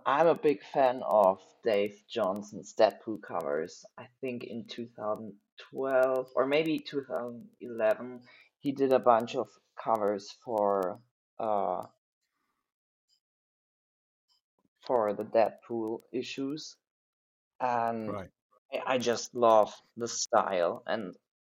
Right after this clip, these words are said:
Speaker 1: I, I think I would buy anything that has his art <laughs> on the cover.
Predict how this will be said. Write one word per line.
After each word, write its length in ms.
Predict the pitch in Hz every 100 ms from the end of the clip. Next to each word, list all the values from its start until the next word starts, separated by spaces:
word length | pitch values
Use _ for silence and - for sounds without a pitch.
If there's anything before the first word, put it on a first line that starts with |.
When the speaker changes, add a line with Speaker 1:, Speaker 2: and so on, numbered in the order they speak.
| -
Speaker 1:
I, 140 | 139 -
I 40 |
think 340 | 151 - 208 196
I 100 | 156
would 220 | 156 -
buy 280 | 127 131 - 120
anything 640 | 131 117 - 107 95 98
that 140 | 87 101 98
has 320 | 82 - - _ _ _ _ _
his 240 | 139 120
art 400 | 80 104 107 95 -
<laughs> 40 |
on 480 | - 196 220 143 139
the 80 | 120
cover. 500 | - 185 113 113 131